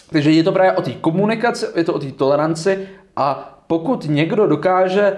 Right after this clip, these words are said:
zase teda odbíhám ke vztahu ve třech, vést vztah ve třech,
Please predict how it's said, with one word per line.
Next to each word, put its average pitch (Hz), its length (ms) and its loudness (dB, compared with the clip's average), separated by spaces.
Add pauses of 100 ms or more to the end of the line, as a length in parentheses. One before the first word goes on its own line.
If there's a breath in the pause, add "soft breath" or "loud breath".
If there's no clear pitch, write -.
(420)
zase 147 240 -2
teda 170 180 2
odbíhám 147 640 0
ke 151 120 -4
vztahu 143 320 -4
ve 139 120 -8
třech, 101 420 -4 (320 loud breath)
vést 175 560 -2
vztah - 380 -6
ve 156 100 2
třech, - 580 -4